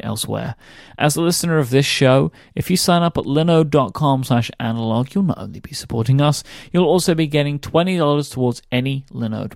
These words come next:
plan with a seven-day money-back guarantee. There is nothing to lose, so go to linode dot com slash analog to learn more, sign up, and take advantage of that twenty dollar credit.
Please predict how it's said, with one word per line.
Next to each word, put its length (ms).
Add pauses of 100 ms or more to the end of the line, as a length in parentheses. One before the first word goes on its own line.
plan 400
with 100
a 60
seven-day 640
money-back 420
guarantee. 640 (340)
There 160
is 140
nothing 300
to 100
lose, 400
so 400 (240)
go 120
to 140
linode 440
dot 200
com 260
slash 300
analog 420
to 100
learn 260
more, 200
sign 260
up, 220 (300)
and 100
take 160
advantage 640
of 120
that 180
twenty 200
dollar 220
credit. 400